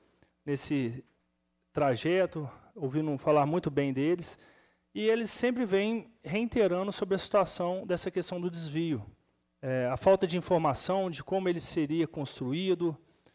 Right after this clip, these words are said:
qual era a previsão, o, qual é o valor, como ele, ele seria feito. Chegou a informação que talvez ele estaria embargada a obra por questões ambientais, conflitos com a Copasa,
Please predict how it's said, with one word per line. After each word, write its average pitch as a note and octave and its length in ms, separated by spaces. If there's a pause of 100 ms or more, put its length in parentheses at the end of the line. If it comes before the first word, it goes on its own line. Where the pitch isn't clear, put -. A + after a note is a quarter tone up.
(140)
qual F#3+ 460
era D#3+ 360
a D3 60
previsão, D#3 960 (160)
o, E3+ 80
qual G3 240
é G3 40
o F#3 60
valor, D#3+ 680 (640)
como A3 320
ele, F#3+ 220 (100)
ele E3 140
seria D#3 320
feito. F3 440 (880)
Chegou F#3 300
a G3+ 80
informação F3+ 600
que E3+ 140
talvez E3 400
ele E3+ 120
estaria D#3 500 (100)
embargada D#3 580
a C#3 60
obra D3 400 (260)
por D#3+ 140
questões D#3+ 340
ambientais, D3+ 1040 (320)
conflitos D#3 460
com - 140
a C3+ 40
Copasa, D#3 720